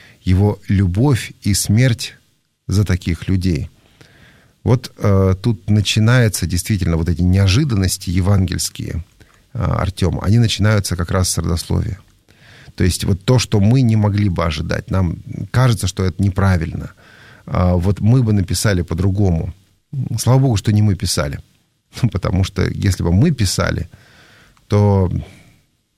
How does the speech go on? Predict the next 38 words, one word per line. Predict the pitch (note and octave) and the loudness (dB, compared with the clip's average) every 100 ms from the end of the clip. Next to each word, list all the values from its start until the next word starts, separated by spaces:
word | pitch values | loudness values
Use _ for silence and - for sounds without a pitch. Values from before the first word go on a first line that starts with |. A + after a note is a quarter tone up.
| _ - | _ 0
ну, | A2 | 2
мы | G#2+ | 2
бы | |
ту-, | - E2+ | 0 -2
мы | A2+ | 0
бы | F#2+ | 0
туда | F2 E2 | 0 0
не | E2+ | 0
попали, | F2 - E2+ - - | -2 -2 -6 -6 -6
да? | A2 C3 | 0 2
Вот | F2+ D#2+ E2 | 0 -2 -2
мы | E2 A#2 C3 | 2 2 2
во | F2 | 0
всю | - - | -6 -4
эту | E2+ F#2 | -4 -6
историю, | - A2+ E3 F3+ - _ - _ _ _ - | -4 0 0 0 -4 _ -20 _ _ _ -12
м, | D#3 A2 | -4 -2
скорее | G#2 - G2+ A#2 | -2 0 2 2
всего, | - E2+ | 0 -2
сами | - G2 F2+ | 2 2 2
не | E2 F2 | 2 0
попали | F2+ E2+ E2 D#2 | 0 -2 0 0
бы. | C#2+ C#2 | 0 0
Мы | F2+ | 0
просто, | - F2 - D2 - - - - - - - - - - | 0 -2 -2 -8 -8 -20 -20 -20 -20 -18 -20 -20 -20 -4
ах, | A2 F2 - | -2 0 0
мы | G#2 G2 | 2 2
бы | F#2 | 2
выпали | F2 A#2+ G#2+ F2 D#2 - - _ _ | 2 2 2 0 -2 -6 -16 _ _
из | - F2 D#2+ | -8 -4 0
нее, | E2+ D#2+ C#2 | 0 0 -2
потому | - - D#2+ | -6 -8 -8
что | - - | -8 -10
мы, | - - | -12 -8
мы | - E2 | -2 0
недостойны | D#2 F2 - E2+ D2 | 0 0 0 -2 -2
этого. | D2 - - - _ _ _ _ _ - - _ | -4 -8 -12 -16 _ _ _ _ _ -20 -20 _
Нина | F#2 G2 F#2+ E2+ D#2+ | 2 4 4 2 -2